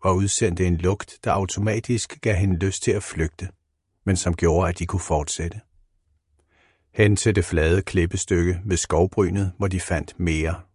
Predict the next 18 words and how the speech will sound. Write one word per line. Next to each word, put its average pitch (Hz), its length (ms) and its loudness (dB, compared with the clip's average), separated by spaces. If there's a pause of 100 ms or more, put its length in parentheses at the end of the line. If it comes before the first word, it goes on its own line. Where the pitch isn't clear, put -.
(280)
meget 82 440 2
mere, 73 400 0 (500)
store 110 480 2
stykker, 87 440 -2 (220)
langt 113 320 0
mere, 92 280 2
end 95 80 -2
de 92 120 -6
kunne 98 160 -2
spise. - 500 -6 (2250)
Så - 200 0
var 85 140 6
hun 87 180 4
haltet 82 400 2
videre 92 400 2
med 85 140 2
sin 90 200 -2
yngste, 101 440 -4